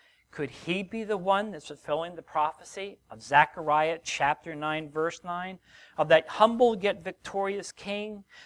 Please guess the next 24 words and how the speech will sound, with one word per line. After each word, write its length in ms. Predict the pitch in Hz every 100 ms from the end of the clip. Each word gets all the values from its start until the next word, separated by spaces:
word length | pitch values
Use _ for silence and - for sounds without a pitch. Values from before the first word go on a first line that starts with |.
| -
the 100 | 147
one 200 | 185 185
who's 180 | 185 -
going 260 | 185 175
to 80 | 160
ride 540 | 139 123 135 160 175 -
on 140 | 147
a 60 | 147
donkey?" 580 | 131 131 147 - 202 - - -
And 100 | 143
so 160 | 180 175
already 600 | 190 185 226 202 123 _ _ _
connections 720 | - 170 208 254 - 160 107 113
are 80 | 110
going 340 | 143 151 151
on 180 | 156 165
in 120 | 156
their 140 | 151 147
head, 360 | 214 180 98 _ _
saying, 280 | - 165 160
"Hey, 300 | 175 247 190
that's, 320 | 226 262 - _ _ _ _ _
that's 280 | 220 269 277
interesting." 640 | 262 247 - 131 110 98